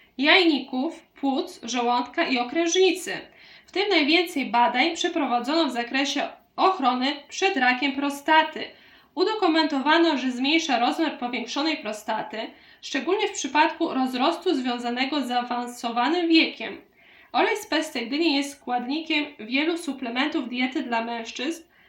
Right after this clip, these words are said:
zapobiegających przyrostowi prostaty i wspomagających leczenie jej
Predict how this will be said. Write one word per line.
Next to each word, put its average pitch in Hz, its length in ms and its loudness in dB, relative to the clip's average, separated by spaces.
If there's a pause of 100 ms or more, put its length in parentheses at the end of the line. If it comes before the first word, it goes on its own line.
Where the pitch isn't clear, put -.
(320)
zapobiegających 311 1000 0 (420)
przyrostowi 302 580 0
prostaty 240 640 -4
i 339 140 2
wspomagających 262 920 -2
leczenie 262 540 -2
jej 285 260 -2